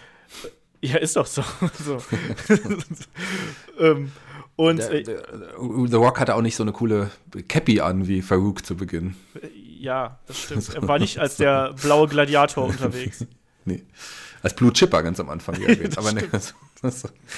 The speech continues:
Speaker 2: nee, klar hat er eben ganz schnell, innerhalb von weniger Wochen hat man gemerkt, hey, das ist eigentlich der größere Star.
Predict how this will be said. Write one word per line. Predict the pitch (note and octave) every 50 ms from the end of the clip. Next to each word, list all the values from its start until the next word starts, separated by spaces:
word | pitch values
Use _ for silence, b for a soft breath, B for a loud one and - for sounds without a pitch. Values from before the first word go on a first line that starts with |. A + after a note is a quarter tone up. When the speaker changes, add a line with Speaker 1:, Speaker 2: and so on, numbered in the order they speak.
| B F3+ D#3 C3+ B
Speaker 2:
nee, | B2 C3 C3+ A#2+
klar | - - - - B2+ B2+ D3
hat | C#3 -
er | G2+ G2
eben | G2+ G2+ G2+ G#2+
ganz | - A#2 C#3+ D3+
schnell, | - - A#2+ A#2 G#2+ G2+ F2+
innerhalb | F2 A2 G#2+ G#2 G2+ -
von | - A2 G#2+ G#2 G2+ - G#2
weniger | G#2+ A#2 B2 C3+ B2 A#2 G#2+ G2+ F2 C2+ - F2+ G2+ F#2+
Wochen | A2 B2 - A#2+ G#2+
hat | G#2 - -
man | G2+ G2+
gemerkt, | G2+ G2 G2 F#2+ F#2+ G2 - G2
hey, | F#2+ F2+
das | F2+ F2+ - -
ist | F2+ -
eigentlich | - F2 G2 G#2+ G#2 F#2+
der | - F#2
größere | F2+ F#2+ A2 A2 - - E2+ E2+ E2
Star. | - - - C#2 D#2 D#2+